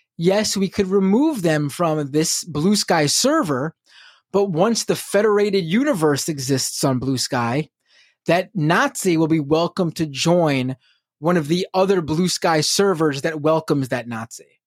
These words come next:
I mean, this is sort of the thing that Elon Musk has to deal with when he promotes a free speech platform, right? Like, in my view, if you wanna create a free speech platform,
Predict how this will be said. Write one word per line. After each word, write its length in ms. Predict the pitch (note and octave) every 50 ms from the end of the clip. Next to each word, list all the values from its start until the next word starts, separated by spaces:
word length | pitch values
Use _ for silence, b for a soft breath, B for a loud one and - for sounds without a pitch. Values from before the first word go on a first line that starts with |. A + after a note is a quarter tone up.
| _ _ _ _ -
I 140 | F#3 F3+
mean, 420 | F#3 F#3+ F#3+ F#3+ F#3 F#3 F#3 F#3 F#3 _ _ _ _ -
this 180 | E4+ F4+ E4+ A4+
is 120 | G#4 F4+
sort 320 | - - - C4+ C#4+ D4
of 100 | D4 C4
the 60 | B3+ B3+
thing 360 | - - - A3+ B3 B3+ A#3+
that 180 | A3 F3 F#3
Elon 380 | A3 A3+ A#3+ A#3 A3 G#3+ G3 E3+
Musk 340 | D#3 D#3+ G3+ A#3+ A#3 - -
has 280 | - D#3 D3+ D3+ - -
to 100 | - D#3+
deal 220 | D3 D3+ D#3 D#3
with 240 | C#3+ D3 D3 D3 -
when 180 | D#3 D3+ D#3 D#3
he 400 | D3+ - - F3+ F3+ F3 E3+ D#3
promotes 480 | - - E3+ D#3+ D#3 D3+ D#3 D#3 -
a 80 | E3 D3
free 400 | - - - - - E3+ F3+ E3
speech 380 | - - - F3 D#3+ - -
platform, 540 | - E3+ D#3 D3 C#3 - - A#2+ A2 A2 A2+
right? 220 | B2 D3 A3+ C4 D#3+ _ B B B B B B B B B
Like, 260 | G3+ A3 G3 G#3 - _ _ _ _ _ _ _ _ -
in 140 | A#3 G#3+ G#3+
my 280 | G3+ G#3 C4 D4+ D#4+
view, 300 | C#4+ A3 G#3 C3+ - - _ _ _ _
if 180 | - F3+ C#3+ C#3
you 120 | D3+ A3
wanna 200 | C#4 D4 D4 D4
create 420 | C#4+ - - - G#3 F#3+ F#3+ F3 D3+
a 40 | C3
free 260 | - - D#3+ D#3 D#3+
speech 340 | - - - F#3 F3+ - -
platform, 640 | D#3+ C3 A#2 A2+ - - A#2+ A2 G2 C#3+ G#3+ A#3